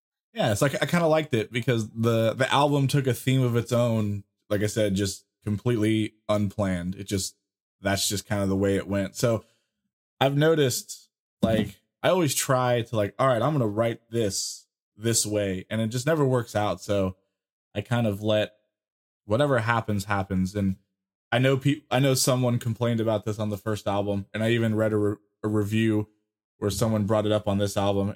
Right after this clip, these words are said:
And it, not, I don't know if they necessarily complained, but they kind of point out that musically it's sort of all over the place. Like, uh,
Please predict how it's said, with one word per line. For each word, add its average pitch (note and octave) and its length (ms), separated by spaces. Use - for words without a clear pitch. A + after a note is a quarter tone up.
And A#2+ 140
it, - 200
not, D#3+ 180
I C#3+ 60
don't D3+ 80
know C#3+ 80
if B2 60
they B2+ 80
necessarily A2+ 480
complained, A2+ 580
but G2+ 200
they D3 100
kind D#3 220
of A2 160
point C#3 200
out A#2+ 260
that G#2 260
musically C#3 520
it's G2+ 140
sort B2 160
of G#2 80
all A2 220
over A2 180
the G#2+ 80
place. A#2 500
Like, G2+ 360
uh, F#2+ 380